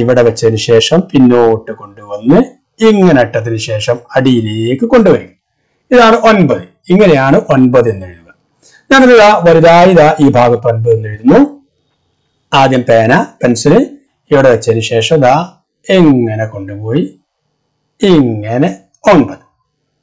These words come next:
നമുക്ക് ഒരു ബോക്സിലാക്കാം. നയൻ, ഒൻപതിന് നമുക്കൊരു ബോക്സിലാക്കാം. ഒന്നുകൂടി താഴെ ഇതാ, ദാ ഇങ്ങനെ കൊണ്ടുപോയി ദാ താഴേക്ക് ഒരു വര. ഇതാണ് ഒൻപത്. നമുക്ക് ദാ ഇവനെ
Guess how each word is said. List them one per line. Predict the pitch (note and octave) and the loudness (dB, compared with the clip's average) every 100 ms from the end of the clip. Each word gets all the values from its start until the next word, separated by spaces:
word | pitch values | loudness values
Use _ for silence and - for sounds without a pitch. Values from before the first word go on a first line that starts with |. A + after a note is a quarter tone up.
| _ _ _ - | _ _ _ -6
നമുക്ക് | C3 A#2+ D#3+ G#3 - - _ _ - | -4 -2 -2 -2 -6 -14 _ _ -4
ഒരു | B2+ A#2 | -2 0
ബോക്സിലാക്കാം. | A2 - - F#2+ F#2+ C#3+ A3+ - _ _ _ _ _ _ _ _ C3 | -2 -4 -8 -8 -4 -2 -2 -6 _ _ _ _ _ _ _ _ -6
നയൻ, | A#2+ A2 A#2+ F3 - _ _ B2 | -4 0 0 -2 -6 _ _ -4
ഒൻപതിന് | B2 B2 B2 B2 F#3 | -2 0 0 0 -2
നമുക്കൊരു | G3 F3+ C3+ | 0 0 2
ബോക്സിലാക്കാം. | B2+ A2+ F2+ F2 - _ _ _ _ _ - | 0 -4 -12 -14 -16 _ _ _ _ _ 0
ഒന്നുകൂടി | A#3+ B3+ B3 G3 | 2 4 4 4
താഴെ | D#3 C#3 A#2+ | 2 2 0
ഇതാ, | C3+ G#3+ - _ _ _ B2 | 0 -2 -6 _ _ _ -2
ദാ | A2+ C3 F3+ _ - D3 | 0 0 -4 _ -2 2
ഇങ്ങനെ | D3 C3 A#2 | 2 2 -2
കൊണ്ടുപോയി | G#2+ G2+ G2+ G2+ G#2 E3 - _ _ - | -6 -12 -14 -12 -8 -8 -8 _ _ -6
ദാ | G#2+ A#2+ E3 F3+ _ - | 0 2 0 -4 _ -4
താഴേക്ക് | A2+ G#2+ G#2+ G#2+ A2+ B2 - C4+ - - | -2 -2 -8 -10 -10 -10 -6 -8 -6 -2
ഒരു | G#3+ F3 | 2 2
വര. | - - - _ _ _ _ _ _ _ _ _ | 0 -6 -20 _ _ _ _ _ _ _ _ _
ഇതാണ് | F3 F#3 B3 | -2 0 2
ഒൻപത്. | G3 C3+ - - _ C#3+ | 0 -2 -6 -16 _ -6
നമുക്ക് | A#2+ A2+ G#2+ | -4 -4 -4
ദാ | C#3 F3+ _ D3+ | -4 -8 _ -6
ഇവനെ | B2 D#3 | -4 -4